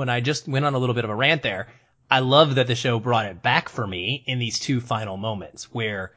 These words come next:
she's coming home and her family, and she's proud of them. We got that moment by Ron where he's like, "I was trying to save the other kid. It was a lose-lose."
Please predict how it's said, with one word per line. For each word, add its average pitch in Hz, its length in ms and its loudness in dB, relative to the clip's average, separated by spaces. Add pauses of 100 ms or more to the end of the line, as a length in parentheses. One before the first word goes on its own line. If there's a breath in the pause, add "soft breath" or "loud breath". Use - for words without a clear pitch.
(140)
she's - 320 -6
coming - 280 -10
home 151 580 2
and 107 240 -10
her - 100 -18 (120)
family, 143 760 0 (260 soft breath)
and 107 140 -8
she's 92 260 -8
proud 147 460 4
of 131 160 0
them. 135 320 2
We 120 80 -2
got 117 200 2
that 110 120 -10
moment 123 320 0
by 104 140 -2
Ron 123 480 2
where 101 120 -4
he's 110 160 -6
like, 104 200 -4
"I 127 80 4
was 147 120 0
trying 226 300 4
to 247 60 0
save 320 320 4
the 339 120 10
other 392 220 10
kid. 220 320 8
It 254 120 4
was 302 140 0
a 339 80 8
lose-lose." 349 1000 6